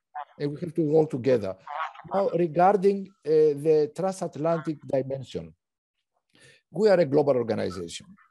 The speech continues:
and we are very cautious not to favor one region over the others.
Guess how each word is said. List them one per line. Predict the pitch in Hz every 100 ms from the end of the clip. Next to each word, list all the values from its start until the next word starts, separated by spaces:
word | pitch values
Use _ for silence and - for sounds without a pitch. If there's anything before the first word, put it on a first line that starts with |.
| _ _ _ _ _ -
and | 143 143 151
we | 151
are | 151
very | 139 185 180
cautious | - 170 170 170 170 147
not | 160 160
to | 165
favor | 143 156 160 147 143
one | 139 151
region | 143 143 151 131 143
over | 139 131
the | 117
others. | 123 113 90 85 -